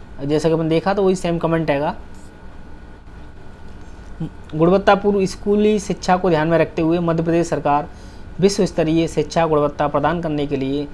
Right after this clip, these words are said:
प्रतिबद्ध है। पूरे राज्य में गुणवत्तापूर्ण स्कूली शिक्षा से विद्यार्थियों के जीवन में सकारात्मक बदलाव लाने के लिए मध्य प्रदेश सरकार की महत्वपूर्ण पहल से सीएम राज्य स्कूलों की स्थापना की जा रही है। अभी अपन ने जो वि-, इसकी जो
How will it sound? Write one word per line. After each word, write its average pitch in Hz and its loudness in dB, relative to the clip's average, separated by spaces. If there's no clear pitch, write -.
प्रतिबद्ध 170 2
है। 190 2
पूरे 196 2
राज्य 160 6
में 170 -2
गुणवत्तापूर्ण 175 0
स्कूली 220 0
शिक्षा 175 0
से 190 0
विद्यार्थियों 156 2
के 170 0
जीवन 143 0
में 151 -2
सकारात्मक 156 0
बदलाव 151 2
लाने 139 -2
के - -6
लिए 147 0
मध्य 151 -2
प्रदेश 160 -2
सरकार 139 -4
की 143 -4
महत्वपूर्ण 139 -6
पहल 143 -2
से 180 0
सीएम 175 2
राज्य 160 4
स्कूलों 143 -2
की 151 -4
स्थापना 139 -6
की 151 2
जा 135 4
रही 127 0
है। 117 -8
अभी 175 6
अपन 190 2
ने 202 4
जो 202 8
वि-, 170 -2
इसकी 190 -2
जो 190 4